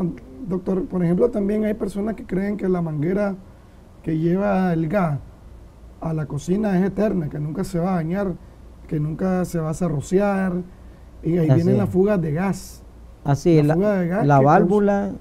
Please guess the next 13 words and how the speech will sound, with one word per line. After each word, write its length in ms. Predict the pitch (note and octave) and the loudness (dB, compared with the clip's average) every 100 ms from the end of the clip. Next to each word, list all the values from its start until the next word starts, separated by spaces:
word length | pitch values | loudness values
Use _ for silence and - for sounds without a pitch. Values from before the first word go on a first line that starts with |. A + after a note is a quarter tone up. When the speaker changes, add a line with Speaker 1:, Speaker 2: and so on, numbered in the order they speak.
| - - | -12 0
Speaker 2:
que 80 | |
es 40 | E3 | 2
uno 140 | G3 | 2
de 60 | G3+ | 2
los 100 | F#3 | 2
accidentes 420 | E3 D#3+ D#3 F3+ | 2 0 0 0
también 260 | D#3+ C#3 D#3 | 2 2 2
muy 120 | E3 | -2
frecuentes, 960 | D#3+ D#3 - E3 F3+ E3+ E3+ E3+ E3+ E3 - - - | -2 -4 0 0 0 0 2 4 2 -2 -10 -16 -2
el 180 | C3+ | 0
escape 460 | B2+ - C#3+ C#3+ D#3+ | 0 0 -2 0 0
de 200 | D3 C3 | 2 2
gas, 560 | C3+ F3+ F#3+ - - | 2 0 -2 -16 -20